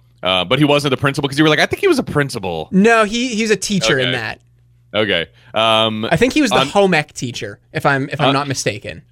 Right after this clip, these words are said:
Speaker 1: <laughs> uh, he, uh, he was on one episode of Drake and Josh in two thousand five as Lenny Spodnik.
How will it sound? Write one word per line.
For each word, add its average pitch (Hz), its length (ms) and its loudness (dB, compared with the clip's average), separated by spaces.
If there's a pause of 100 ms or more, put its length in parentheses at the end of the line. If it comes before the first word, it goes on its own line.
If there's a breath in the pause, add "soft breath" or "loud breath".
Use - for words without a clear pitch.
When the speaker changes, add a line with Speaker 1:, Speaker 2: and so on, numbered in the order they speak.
(120)
Speaker 1:
<laughs> 165 680 -16
uh, 117 140 -4
he, 156 180 -2
uh, 131 120 2
he 147 120 6
was 147 100 4
on 143 220 0
one 151 180 4
episode 165 480 4
of 127 120 0
Drake 123 260 2
and 156 140 -2
Josh 104 540 2
in 110 140 -8
two 120 140 -4
thousand 117 280 0
five 101 320 2
as 98 140 0
Lenny 110 300 -2
Spodnik. 92 720 0